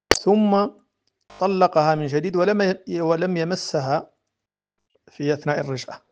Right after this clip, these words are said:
حينما ارتجعها لم يرها ولم تره، كان إنما اتصل بها وأخبرها بالرجعة فقط، ثم ألحق طلاقاً جديدا أيضًا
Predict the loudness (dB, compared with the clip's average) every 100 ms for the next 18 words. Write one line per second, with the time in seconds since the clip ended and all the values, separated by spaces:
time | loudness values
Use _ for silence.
0 | _ -10 -6 -4 -4 -4 -6 -2 0 2
1 | 2 4 2 2 -6 _ _ _ _ _
2 | _ _ _ -6 -2 2 4 4 4 2
3 | 0 -2 -2 -2 -4 -10 -10 -8 -8 -12
4 | -16 -12 -10 -6 -4 0 0 0 2 0
5 | 0 -2 -2 -2 -6 -8 -10 -12 -14 -12
6 | -10 -8 -6 -2 -2 -4 _ _ _ -8
7 | -2 -2 -2 0 2 2 0 -6 -4 -6
8 | -8 -8 -10 -10